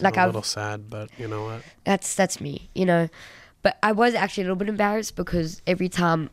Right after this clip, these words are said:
Speaker 1: like, the doctor would ask me, like, "What?" And I would, ha-, I think I said the same thing to, like, every nurse twice. I just don't know, like, how, like
Speaker 2: It's fine. Take a deep breath if you need. I understand.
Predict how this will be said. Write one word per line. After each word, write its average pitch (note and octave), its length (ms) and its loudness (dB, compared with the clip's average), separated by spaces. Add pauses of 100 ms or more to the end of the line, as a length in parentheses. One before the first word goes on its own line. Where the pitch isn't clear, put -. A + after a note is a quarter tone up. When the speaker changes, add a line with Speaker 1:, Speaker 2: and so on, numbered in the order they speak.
(120)
Speaker 1:
like, E3 240 2 (120)
the F3+ 80 0
doctor E3+ 400 4
would F#3 140 2
ask D#3 280 0
me, E3 80 0
like, D3 260 -4 (580)
"What?" - 360 2 (120)
And E3+ 120 4
I E3+ 120 8
would, F3 160 4
ha-, E3 180 2
I F#3 120 4
think G#3+ 200 0
I A#3+ 60 2
said F#3 280 2
the F3 80 2
same F3+ 300 4
thing D#3+ 300 0
to, - 160 -12
like, D3 220 -4
every D#3+ 240 2
nurse D3 200 0
twice. - 460 -4 (280)
I G3+ 120 4
just A#3 180 2
don't F#3 160 4
know, F3 120 4
like, D#3+ 240 2
how, - 200 2
like D#3 200 0
Speaker 2:
It's - 80 -6
fine. G#2+ 260 2
Take A2+ 180 -6
a B2+ 80 -2
deep A2 220 -6
breath G#2+ 240 -6
if - 160 -12
you G#2 60 -6
need. G#2 140 -4
I G#2 160 -4
understand. G#2 640 -8